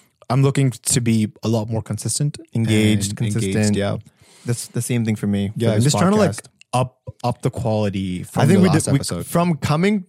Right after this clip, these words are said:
Speaker 2: to where we came from, from the basement up into the room with the equipment that we have, the lights, the setup. I think we've come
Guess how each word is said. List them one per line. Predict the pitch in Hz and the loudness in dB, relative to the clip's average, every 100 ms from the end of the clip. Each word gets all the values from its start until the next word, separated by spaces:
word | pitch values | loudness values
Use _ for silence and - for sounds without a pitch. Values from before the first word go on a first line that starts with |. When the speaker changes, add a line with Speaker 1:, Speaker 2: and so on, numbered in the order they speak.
| - | 0
Speaker 2:
to | 165 | 2
where | 147 143 | 4 4
we | 143 127 | 2 0
came | - 120 143 | 0 0 2
from, | 170 196 202 | 2 2 2
from | 151 143 | 2 2
the | 110 | 0
basement | 104 127 151 180 196 202 _ _ _ - | 0 -2 0 -2 -4 -6 _ _ _ -4
up | 147 | 0
into | 156 151 | 2 2
the | 135 123 | 4 4
room | 120 147 175 185 | 4 4 4 2
with | 151 - | 0 0
the | 127 104 - _ _ _ _ _ | 0 0 -4 _ _ _ _ _
equipment | - - 196 175 170 | -16 -10 -8 -2 0
that | 160 | 4
we | 165 | 4
have, | 165 165 156 151 | 4 2 0 -4
the | 127 | -6
lights, | 117 139 160 160 147 | -4 0 0 0 -2
the | 117 | -8
setup. | - 156 156 156 - | -4 0 0 -2 -2
I | 123 | 0
think | 127 147 | 2 2
we've | 131 120 | 0 0
come | 131 113 | -2 -2